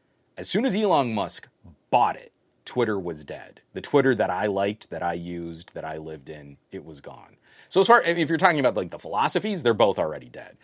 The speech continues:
But I think both will live on as these, like, zombie corpse names that, um, won't, I, like, it, like, we'll find a functional website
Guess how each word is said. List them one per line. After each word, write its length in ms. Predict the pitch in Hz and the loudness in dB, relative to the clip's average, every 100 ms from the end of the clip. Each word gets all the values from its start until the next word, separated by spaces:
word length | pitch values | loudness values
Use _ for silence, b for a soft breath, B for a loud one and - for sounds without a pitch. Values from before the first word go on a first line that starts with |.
| B B | B B
But 100 | - | 4
I 80 | 131 | 4
think 240 | 170 135 | 4 0
both 320 | 90 117 139 113 | 2 4 4 2
will 240 | 110 101 | 0 2
live 240 | 104 101 | 2 0
on 380 | 87 90 107 139 | 0 -2 -2 -4
as 280 | 151 98 87 | -6 -8 -8
these, 240 | 90 90 90 | -10 -8 -6
like, 200 | 87 76 | -6 -6
zombie 560 | 82 90 101 98 92 - | -8 -6 -6 -8 -10 -12
corpse 540 | - 107 104 - - | -6 -4 -4 -10 -14
names 840 | 85 82 82 95 127 202 277 - - b b b b b | -12 -12 -10 -10 -8 -8 -8 -12 -16 b b b b b
that, 440 | 87 95 90 85 - - | -4 0 0 -4 -10 -10
um, 560 | 90 85 82 80 82 - _ - - | -8 -8 -10 -14 -18 -20 _ -20 -20
won't, 440 | 95 95 90 87 _ _ _ _ _ _ _ _ _ _ _ _ _ _ _ _ _ _ _ _ _ - | -10 -6 -6 -8 _ _ _ _ _ _ _ _ _ _ _ _ _ _ _ _ _ _ _ _ _ -20
I, 420 | 82 82 87 104 95 | -16 -14 -14 -14 -6
like, 220 | 101 85 | -6 -6
it, 160 | 123 117 | -8 -2
like, 140 | 123 110 | -2 0
we'll 280 | 113 151 | 4 6
find 420 | 143 - 139 127 110 | 6 2 2 2 -2
a 120 | 101 | -4
functional 800 | - - 127 127 - 113 104 95 | -6 -2 -2 -2 -4 0 0 0
website 680 | 95 90 - 87 80 78 | -2 -4 -6 -6 -6 -12